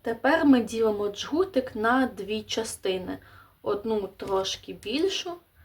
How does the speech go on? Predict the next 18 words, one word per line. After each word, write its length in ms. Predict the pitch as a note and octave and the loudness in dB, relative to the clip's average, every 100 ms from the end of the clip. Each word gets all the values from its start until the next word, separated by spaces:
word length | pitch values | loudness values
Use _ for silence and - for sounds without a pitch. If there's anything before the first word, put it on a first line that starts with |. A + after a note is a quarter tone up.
| _ _ _ | _ _ _
і 80 | - | -16
другу 600 | - G#3+ C4 D4 D4 D4 - _ | -10 0 0 0 -2 -4 -8 _
трошки 560 | - G#3 A3+ - - G#3+ G3 | -6 0 0 -2 -4 -2 0
меншу. 460 | F#3 - - - - - _ _ _ _ _ _ _ _ _ _ _ _ _ | -2 -8 -12 -12 -16 -20 _ _ _ _ _ _ _ _ _ _ _ _ _
Більшу 460 | G#3+ A#3+ F4 F4 D#4+ | -4 -2 0 0 2
частину 600 | A#3 A#3 - G#3+ C4 D4 - - | 0 0 0 2 2 0 -10 -12
ми 200 | G#3+ C#4 | 2 2
тепер 420 | D#4+ A#3+ A3+ A3 | 4 2 2 -2
також 460 | - G#3 A#3+ - - - - | -6 -2 0 0 -4 -14 -12
розкочуємо 920 | A3 G#3 G#3+ - A3+ B3 - B3+ A#3+ A#3 | -2 -2 -2 -2 2 2 2 2 2 0
у 120 | A#3 | -4
джгутик. 880 | A#3 - - - F#3+ - - - - - _ - - - - - | -2 -2 -2 -6 -6 -8 -16 -18 -20 -20 _ -20 -20 -20 -20 -6
Він 320 | A3 E4+ F4 | 4 6 10
не 120 | C4 | 8
має 320 | G#3+ A#3 C#4 | 8 8 10
бути 400 | B3 G3+ B3 - | 8 6 4 2
занадто 600 | G#3+ G3+ G3 G#3 - G3+ G3+ - - - | 2 0 0 -4 -4 -8 -6 -10 -10 -4
тонким. 640 | A3 A3+ A#3 - F#3+ F#3 | 0 0 0 -4 -8 -8